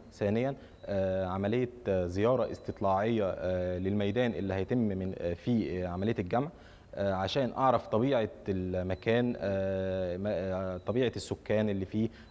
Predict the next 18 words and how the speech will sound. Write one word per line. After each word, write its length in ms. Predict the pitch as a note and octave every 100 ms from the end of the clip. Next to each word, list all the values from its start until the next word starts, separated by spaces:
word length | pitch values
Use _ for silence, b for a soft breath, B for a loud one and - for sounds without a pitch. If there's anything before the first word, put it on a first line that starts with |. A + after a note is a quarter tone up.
| -
آه، 440 | F#2+ F#2+ F#2+ F2
الملامح 480 | F#2 G2 A2+ A#2+ -
الجغرافية، 1000 | F#2 F#2 F2+ F#2 F#2+ F#2 G#2+ A2 G#2+ G#2+ G#2
هعيش 340 | G2+ G#2 G2+
فين، 460 | - G2 G2+ G#2 G#2+
آه، 480 | F#2 F#2 F#2+ F#2+ F#2 B B -
مواصلاته 460 | G#2+ G#2 B2 A2+ G#2
عاملة 220 | G#2 G2+
إزاي، 640 | F2+ F2+ G#2 G#2+ G#2 G2 D#2+
آه، 500 | F2 F#2+ F#2+ G2 G2+
وأبقى 480 | G2 G#2 G#2+ A2 G#2
على 180 | G#2 G#2
دراية 280 | G#2 A#2+ C3+
كاملة 440 | - B2 B2+ C3
بالمكان 460 | - G2 G2+ - B2
اللي 160 | G#2
هعيش 260 | G#2 G#2+ B2
فيه 240 | - C3